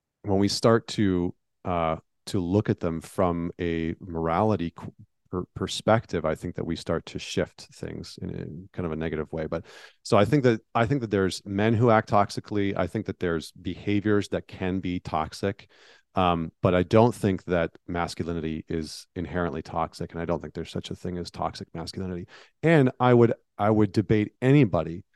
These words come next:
that can try and prove to me that using the term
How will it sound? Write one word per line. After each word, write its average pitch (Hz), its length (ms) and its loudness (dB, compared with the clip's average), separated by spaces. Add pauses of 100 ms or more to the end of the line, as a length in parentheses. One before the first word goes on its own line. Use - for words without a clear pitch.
(260)
that 104 400 4
can 104 180 -4
try 113 500 4
and 98 260 -4
prove 113 460 4
to - 120 -6
me 80 360 -4 (100)
that 98 280 0 (220)
using 123 540 4
the 92 80 0
term 113 540 0